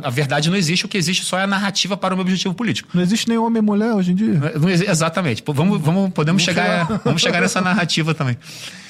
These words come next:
Speaker 1: É, só que o que, o que eu acho que a esquerda esquece muitas vezes é que,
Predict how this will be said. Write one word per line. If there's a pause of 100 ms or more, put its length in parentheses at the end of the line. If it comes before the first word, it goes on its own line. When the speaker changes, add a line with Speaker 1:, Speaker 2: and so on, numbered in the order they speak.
(640)
Speaker 1:
É,
só
que
o
que,
o
que
eu
acho
que
a
esquerda
esquece
muitas
vezes
é
que,